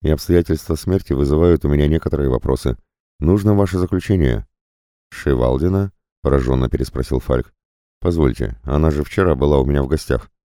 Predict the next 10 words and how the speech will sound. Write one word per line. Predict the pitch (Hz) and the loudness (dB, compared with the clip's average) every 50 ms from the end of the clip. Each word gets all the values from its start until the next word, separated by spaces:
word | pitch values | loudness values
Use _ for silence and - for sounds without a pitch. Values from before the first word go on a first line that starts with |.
| _ _ _ _ _ - | _ _ _ _ _ -4
«Неужели?» | 69 67 71 76 78 76 82 85 76 64 60 52 - _ _ - | 0 2 2 2 2 2 2 2 2 2 0 -4 -8 _ _ -10
заинтересовался | - 62 67 65 60 60 65 - - 67 62 62 62 - 65 | -4 0 0 0 0 -2 -6 -4 -2 -2 -2 -2 -2 -2 -2
урядник. | 64 60 64 62 57 58 55 - _ _ _ _ _ _ _ _ _ _ _ - | 0 0 0 -2 -2 -6 -8 -10 _ _ _ _ _ _ _ _ _ _ _ -6
«Жаловалась | 64 65 78 95 113 120 113 107 101 87 - | -2 0 0 2 2 2 2 0 0 0 0
на | 78 | -2
здоровье?» | 69 64 71 71 69 62 58 57 55 - _ _ _ _ _ _ _ _ _ _ - | 0 0 2 2 2 2 0 -2 -4 -8 _ _ _ _ _ _ _ _ _ _ -6
«Не | 64 64 67 65 | -2 0 0 0
столько | - - 73 67 65 - 71 | 0 0 0 0 0 0 0
на | 64 67 | 0 0
здоровье, | 65 60 53 62 60 65 67 69 78 78 76 71 69 | 0 0 -2 0 2 2 2 2 2 2 0 -2 -4